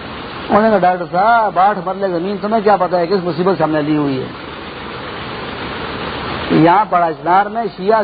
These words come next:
کبھی بھی سنی کو زمین فروخت نہیں کرتا، زمین فروخت کرنی پڑے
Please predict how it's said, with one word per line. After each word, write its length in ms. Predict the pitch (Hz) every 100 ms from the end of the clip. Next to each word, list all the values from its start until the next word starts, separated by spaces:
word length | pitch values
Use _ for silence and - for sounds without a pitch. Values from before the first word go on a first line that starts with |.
| 202
کبھی 240 | 226 262
بھی 140 | 240 226
سنی 260 | 196 208 214
کو 100 | 185
زمین 300 | 170 175 196 175
فروخت 300 | 175 185 175
نہیں 140 | 180
کرتا، 340 | 156 - 143 127 - - - - - - - - - - - - - - - - - - - - - - -
زمین 260 | - 160 196
فروخت 240 | 165 180 175
کرنی 220 | 165 175
پڑے 260 | 165 175